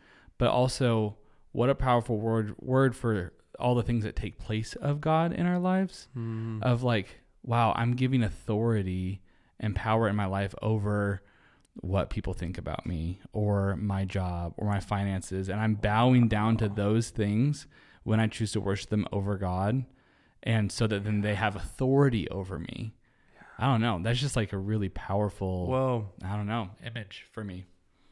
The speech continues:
Speaker 2: Yeah, I can't think of where it is right now, but I feel like Paul uses language that makes you think when you give yourself to sin, you become a slave to the
Speaker 1: Mm-hmm.
Speaker 2: sin.
Speaker 1: Yeah.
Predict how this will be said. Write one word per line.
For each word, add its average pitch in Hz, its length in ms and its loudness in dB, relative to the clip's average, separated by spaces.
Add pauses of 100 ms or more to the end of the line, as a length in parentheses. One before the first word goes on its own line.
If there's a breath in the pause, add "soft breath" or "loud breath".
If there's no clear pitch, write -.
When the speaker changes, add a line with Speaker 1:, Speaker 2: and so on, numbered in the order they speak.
(340 soft breath)
Speaker 2:
Yeah, 135 160 2
I 131 80 2
can't 123 240 -2
think 127 140 -4
of 120 80 -6
where 120 160 4
it 113 60 2
is 131 120 -2
right 120 160 -2
now, 123 220 2
but 113 120 -2
I 110 60 2
feel 143 220 -2
like 123 380 -2
Paul 127 340 4
uses 110 400 -2
language 110 640 0
that 113 100 -6
makes 110 300 -4
you 113 60 -4
think 107 360 -4
when 107 240 -2
you 107 280 -2
give 117 200 -2
yourself 131 400 -4
to 113 80 -8
sin, 110 480 -2
you 107 80 -6
become 107 240 -6
a 104 40 -6
slave 104 600 -8 (200)
to - 100 -4
the 98 100 -2
Speaker 1:
Mm-hmm. - 40 -4
Speaker 2:
sin. 104 520 -6 (100)
Speaker 1:
Yeah. 87 240 -6